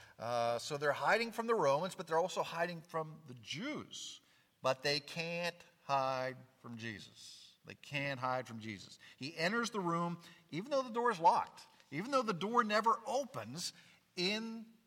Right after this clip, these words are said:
come to the room is the risen Lord. Now, I want to remind you, if you jump ahead to the end of chapter twenty there, why John included within his gospel certain things.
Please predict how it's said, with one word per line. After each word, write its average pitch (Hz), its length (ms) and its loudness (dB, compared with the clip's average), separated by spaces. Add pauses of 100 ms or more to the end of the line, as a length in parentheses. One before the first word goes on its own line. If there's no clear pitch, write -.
(140)
come 185 320 -2
to 196 160 -2
the 202 140 2
room 120 460 -4 (500)
is 123 440 -6
the 127 100 -4
risen 113 480 -6
Lord. 160 340 -6 (400)
Now, 151 100 6
I 156 120 8
want 185 320 2 (140)
to 233 100 -8
remind 202 640 2
you, 113 200 -4
if 151 200 -4
you 196 120 -2
jump 185 380 0
ahead 131 480 -2
to 147 80 -6
the 143 220 -6
end 180 360 0
of 151 240 -6
chapter 160 420 0
twenty 190 600 -6
there, 90 420 -6 (640)
why 208 720 4 (500)
John 180 440 2
included 156 720 -2
within 165 320 -2
his 175 200 0
gospel 151 460 4
certain 147 300 -6
things. 117 600 -6